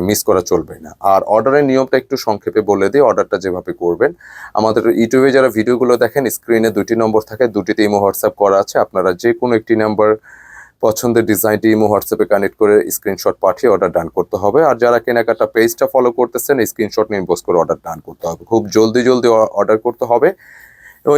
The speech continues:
ইনশাআল্লাহ এখন থেকে প্রচুর কালেকশন এই ক্যাটাগরির মধ্যে পাবেন। প্রতি সপ্তাহে কিন্তু, আহ, তিন থেকে চারটি ভিডিও পাবেন, যেটার মধ্যে একাধিক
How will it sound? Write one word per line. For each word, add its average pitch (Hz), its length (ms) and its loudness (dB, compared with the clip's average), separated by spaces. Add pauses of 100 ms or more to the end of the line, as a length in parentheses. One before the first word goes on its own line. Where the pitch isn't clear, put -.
ইনশাআল্লাহ 175 480 4 (140)
এখন 156 180 -4 (140)
থেকে 160 200 -2 (180)
প্রচুর 143 360 -2 (160)
কালেকশন 120 400 2 (100)
এই 110 120 2
ক্যাটাগরির 107 480 0
মধ্যে 107 180 -4 (100)
পাবেন। 101 300 2
প্রতি 110 180 -2 (100)
সপ্তাহে 113 500 0
কিন্তু, 113 300 -2 (100)
আহ, 90 880 0 (280)
তিন 131 120 -2 (100)
থেকে 123 160 -2 (120)
চারটি 120 400 0 (720)
ভিডিও 107 260 2 (100)
পাবেন, 104 280 2
যেটার 104 280 0
মধ্যে 101 160 0 (180)
একাধিক 117 280 0